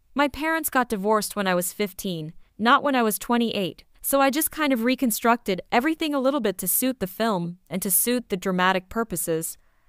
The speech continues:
But a lot of the characters are based on my real sister, my real father. Whitney three fourteen, the film stars Amin, Aja Naomi King, Lee Ann Pinnock in her film debut, Marion Jean Baptiste, Stephen Dillane and Martina Laird.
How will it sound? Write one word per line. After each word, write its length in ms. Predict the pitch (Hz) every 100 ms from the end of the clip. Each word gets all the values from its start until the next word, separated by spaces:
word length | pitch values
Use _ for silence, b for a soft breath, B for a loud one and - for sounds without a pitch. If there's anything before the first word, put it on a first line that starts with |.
| _ _ -
But 100 | 226
a 80 | 226
lot 220 | 240 339
of 60 |
the 100 | 339
characters 720 | - 226 247 262 180 165 - - _ _ _ -
are 80 | 269
based 340 | 226 208 -
on 120 | 214
my 100 | 208
real 260 | 208 269 262
sister, 540 | - 180 - 165 - -
my 100 | 190
real 240 | 185 196
father. 540 | 185 - 208 185 143 165 _ _ _ _ - - - -
Whitney 300 | 208 226 233
three 320 | 247 233 214
fourteen, 580 | - 220 - - 214 190
the 80 | 180
film 320 | - 247 262
stars 400 | - 233 220 208
Amin, 500 | 220 226 196 160 165 -
Aja 320 | - 233 262 254
Naomi 440 | 214 208 220 226
King, 480 | - 247 240 247 254 - -
Lee 200 | 214 269
Ann 260 | - 214 208
Pinnock 400 | - 285 233 190
in 80 | 202
her 140 | 202
film 340 | 185 220 214 196
debut, 560 | 190 180 233 190 - -
Marion 440 | - 226 247 247 220
Jean 280 | 214 220 208
Baptiste, 760 | 185 170 - 214 170 - -
Stephen 480 | - - 311 339 320
Dillane 460 | 233 202 208 233 240
and 160 | 202
Martina 440 | 196 190 - 214 185
Laird. 460 | 185 185 156 -